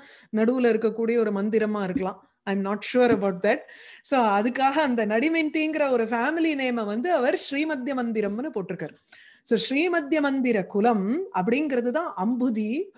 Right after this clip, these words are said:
ஒரு பெரிய ஓஷன். அதுல வந்து பூர்ணச்சந்திரன் மாதிரி பாசிக்கக்கூடியது யாருன்னா ஸ்ரீ சர்வமங்களாங்கிற ஒரு மனிஷி, ஒரு ஸ்காலர். அந்த ஸ்காலர்னால செய்யப்பட்டது இந்த சமாச குசுமாவளி. அது எப்படி செய்யப்பட்டதுன்னா ரொம்ப ஈஸியா அவர் பண்ணிட்டாரா.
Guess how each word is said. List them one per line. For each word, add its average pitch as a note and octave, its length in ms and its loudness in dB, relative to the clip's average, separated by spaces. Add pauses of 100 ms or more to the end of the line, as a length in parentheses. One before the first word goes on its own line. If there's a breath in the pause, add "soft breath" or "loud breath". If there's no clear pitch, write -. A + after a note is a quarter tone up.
(180 loud breath)
ஒரு G#3+ 180 0
பெரிய G#3+ 560 0
ஓஷன். B3+ 300 0 (320 soft breath)
அதுல D4 360 4
வந்து E4+ 300 0
பூர்ணச்சந்திரன் D4+ 720 -2
மாதிரி C4 360 -2
பாசிக்கக்கூடியது A3+ 760 -4
யாருன்னா G#3 520 -2 (320 loud breath)
ஸ்ரீ D#4 400 2
சர்வமங்களாங்கிற C4 1000 0
ஒரு D4 480 0
மனிஷி, A3 640 -2
ஒரு A#3 200 -2 (120)
ஸ்காலர். F3+ 360 -6 (420 soft breath)
அந்த F4+ 560 2
ஸ்காலர்னால C4 680 2
செய்யப்பட்டது B3+ 840 -2
இந்த B3 260 0
சமாச G3+ 360 -4
குசுமாவளி. F#3 640 -4 (420 loud breath)
அது B3 180 4
எப்படி C4 300 6
செய்யப்பட்டதுன்னா C#4+ 640 2
ரொம்ப D#4 320 0
ஈஸியா D4+ 400 2
அவர் C#4+ 260 2
பண்ணிட்டாரா. A3 540 -2